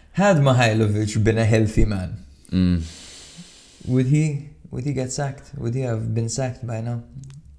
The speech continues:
Speaker 2: It's, it's pretty likely that he wouldn't. It's pretty likely that, that he wouldn't. I, I, I don't think.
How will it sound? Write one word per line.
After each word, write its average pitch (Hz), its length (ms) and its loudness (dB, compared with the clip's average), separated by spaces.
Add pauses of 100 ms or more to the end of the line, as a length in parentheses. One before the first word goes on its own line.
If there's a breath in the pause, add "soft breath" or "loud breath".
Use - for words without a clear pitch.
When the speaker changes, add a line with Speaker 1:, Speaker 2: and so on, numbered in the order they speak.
(520)
Speaker 2:
It's, - 320 4
it's - 340 4
pretty 151 360 6
likely 95 360 4
that 85 200 0
he 92 60 -2
wouldn't. 78 640 -4 (380)
It's - 200 -2
pretty 127 240 0
likely 87 280 0
that, 80 160 -4
that - 320 -4
he 78 80 -2
wouldn't. - 280 -8
I, 110 220 4
I, 151 340 8 (380)
I 135 180 8
don't 127 320 6
think. 95 600 0